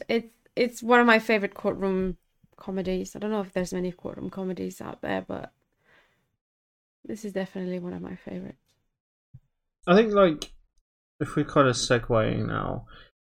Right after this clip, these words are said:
Speaker 2: the, the kind of the best way to kind of say it is, like, the, this film is, is a real, like I said, like I said at the beginning of my kind of comments,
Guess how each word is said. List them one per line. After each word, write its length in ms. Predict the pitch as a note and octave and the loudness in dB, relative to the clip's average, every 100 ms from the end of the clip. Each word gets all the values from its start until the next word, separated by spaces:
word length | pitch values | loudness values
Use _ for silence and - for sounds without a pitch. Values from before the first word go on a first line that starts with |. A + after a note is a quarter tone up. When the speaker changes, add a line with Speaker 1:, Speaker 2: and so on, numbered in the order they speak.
| - | 6
Speaker 2:
the, 120 | D#3+ | 6
the 160 | F3+ | 6
kind 280 | - - G3+ | 0 2 6
of 100 | G3+ | 6
the 120 | F3+ | 6
best 320 | E3+ E3 D3+ D#3 | 6 4 4 4
way 100 | C3 | 4
to 80 | |
kind 240 | C3 - B2 | 2 0 0
of 80 | A2+ | 2
say 160 | C3 | 2
it 60 | A#2 | 2
is, 100 | A2 | 0
like, 120 | D3 | 0
the, 140 | C#3+ - | -2 -2
this 200 | D3 - | -2 0
film 160 | F3 | 2
is, 360 | E3 D3 - - - | 2 0 -4 -6 -4
is 180 | B2+ B2 | -2 0
a 100 | B2 | 2
real, 680 | C#3 C#3 C3 B2+ B2 A#2+ - - - _ _ _ _ C3 | 4 6 6 4 2 -4 -14 -20 -20 _ _ _ _ -8
like 80 | |
I 40 | - | -4
said, 220 | - A#2+ | -2 2
like 200 | A2+ A2+ | 2 2
I 40 | |
said 180 | C3 C3+ | -2 -4
at 60 | B2 | -2
the 80 | A#2+ | -2
beginning 300 | A#2 A2+ A2+ | 0 2 2
of 80 | |
my 160 | A2+ A2 | 2 0
kind 240 | A2 A#2 | -2 -2
of 160 | A2+ A2+ | -2 -4
comments, 560 | - A#2+ A2+ - - | -4 0 0 -2 -8